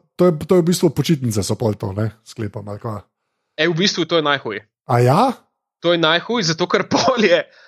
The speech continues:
Speaker 2: a veš, to so ponovadi, eh, če odmislimo to družino, to je bilo res, to so bile počitnice. To sem se samo malo pogovarjal o hobijih, pa katere serije gledam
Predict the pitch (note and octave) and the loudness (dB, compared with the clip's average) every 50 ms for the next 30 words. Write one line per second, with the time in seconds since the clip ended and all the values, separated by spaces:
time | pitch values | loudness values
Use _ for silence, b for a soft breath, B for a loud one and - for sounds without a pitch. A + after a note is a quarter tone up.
0 | b b b - D3 D#3 F#3+ G3+ G3+ - G#3 G#3 - G#3+ F3 F3+ F3 E3+ F3+ F#3 | b b b -2 0 2 0 0 -2 -2 -6 -6 -6 -6 -8 -6 -2 0 0 0
1 | F3+ - - D3 D3 C3 B2+ G2+ F#2 D2 C#2+ _ _ _ - - D#3 C#3 D3+ C#3+ | -2 -6 -8 -6 -6 -6 -6 -10 -12 -14 -20 _ _ _ -4 -2 0 0 0 0
2 | D#3 E3 D#3+ - C#3+ B2 B2 - C#3+ C3 B2+ B2 B2 B2+ C3+ F3+ G3 F3+ E3 - | 0 0 2 2 0 0 0 0 0 -2 0 0 0 2 2 4 4 2 2 2
3 | D#3+ D3+ D3 C3+ B2+ B2 A#2 - - B2 - A#2 A2+ - - - - A#2+ - G#2+ | 2 2 2 2 2 2 0 -2 -4 -8 -6 -6 -6 -6 -8 -8 -10 -10 -10 -10
4 | G#2 - D#2 D2 - _ - C#3+ - D#3+ C3+ - C#3+ D3+ C#3 C3+ C3 C3 B2+ C3+ | -10 -6 -6 -6 -6 _ -2 0 2 2 2 2 2 2 2 4 2 2 2 0
5 | B2 B2+ A#2+ A#2+ A#2+ A#2 G#2 A#2 A#2 - F3 E3+ D#3+ D3 C3+ B2 - - B2+ - | 2 4 4 4 4 2 -2 -4 -2 0 0 2 2 2 2 0 0 -2 -2 0
6 | - C3+ B2+ B2 - - C#3 D3 D3 C3+ B2+ A#2+ B2+ B2 B2 A#2+ A#2+ A2+ A2+ | 0 0 0 0 2 2 2 2 2 2 2 2 2 0 2 2 0 -2 -2